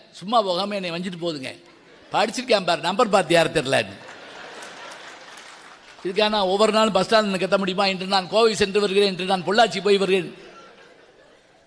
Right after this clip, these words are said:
அது நடந்தப்ப கூட எனக்கு கொஞ்சம் அப்ப-, அப்படி யோசிக்கல. ஆனா அது சொல்லி பார்க்குறப்ப அத்தனை சந்தோஷமா இருக்குது. எவ்வளோ மகிழ்ச்சிகள். அதுவும் இந்த பயணம் நமக்கு கிடைக்கக்கூடிய,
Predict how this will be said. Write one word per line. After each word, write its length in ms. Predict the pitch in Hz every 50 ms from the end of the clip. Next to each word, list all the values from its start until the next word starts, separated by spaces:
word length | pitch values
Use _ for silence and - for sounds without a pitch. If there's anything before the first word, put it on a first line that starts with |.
| _ _ _ _ _ _ _ _ _ _ _ _ _ _ _ _ _ _ _ -
அது 260 | - 139 143 139 139
நடந்தப்ப 440 | 139 143 151 180 190 208 185 202 190
கூட 160 | 175 196 196
எனக்கு 220 | 202 190 175 147 165
கொஞ்சம் 280 | 165 156 151 151 143
அப்ப-, 40 | 147
அப்படி 340 | - 143 135 160 151 147 151
யோசிக்கல. 460 | 160 165 - - 147 131 110 98 - - - _ _ _ _ _ _ _ _ _
ஆனா 240 | - 123 139 147 139
அது 120 | 135 123
சொல்லி 260 | - - 160 185 220 214 175
பார்க்குறப்ப 360 | 190 160 151 143 143 143 143
அத்தனை 400 | 180 151 127 - - 160 147 131
சந்தோஷமா 400 | 123 139 143 170 180 - - 147
இருக்குது. 360 | 135 123 110 104 104 98 - _ _ _ _ _ _ _ _ _ _ _ _ _ _ _ _ _ _ _
எவ்வளோ 320 | - 143 151 190 226 233 208 156 147 143
மகிழ்ச்சிகள். 520 | 156 165 175 175 131 - 139 143 135 127 - _ _ _ _ _ _ _ _ _ _ _ _ _ _ _ _ _
அதுவும் 640 | - 139 170 196 196 180 160 147 143 151 190 180 - _ _ _ _ _ _ _ _ _ _
இந்த 160 | - 131 120
பயணம் 680 | - - 135 151 180 202 214 226 226 233 254 247 240 -
நமக்கு 280 | - 165 165 175 160 -
கிடைக்கக்கூடிய, 840 | 160 160 180 185 - 185 180 170 170 165 151 143 127 117 117 -